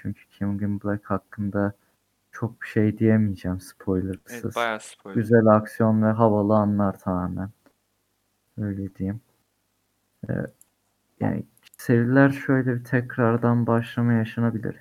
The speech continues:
Speaker 1: Heroes Reborn geri dönüyor.
Speaker 2: Evet.
Speaker 1: Marvel'ın doksanlarda yapıp batırıp daha sonra böyle bir şey olmadı dedirten bir başlığı geri dönüyor ama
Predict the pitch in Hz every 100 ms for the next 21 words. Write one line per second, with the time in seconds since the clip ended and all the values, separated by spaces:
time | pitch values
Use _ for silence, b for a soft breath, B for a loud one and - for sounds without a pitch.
0 | _ 156 151 131 135 127 123 120 127 127
1 | 127 123 120 117 107 98 92 - - _
2 | _ _ _ _ _ _ _ - _ 151
3 | 113 117 110 110 113 117 120 120 - B
4 | B _ _ _ - 113 110 - 117 110
5 | 110 113 113 120 113 113 123 123 - -
6 | - _ _ _ _ _ _ - 110 113
7 | 113 113 113 - _ 113 110 110 - 110
8 | 110 117 117 113 107 107 101 - 104 110
9 | 110 104 104 - 110 104 98 113 113 101
10 | 107 _ _ _ _ _ _ _ _ _
11 | _ _ _ - 107 101 - - 104 110
12 | - 131 135 139 139 139 120 143 139 151
13 | 175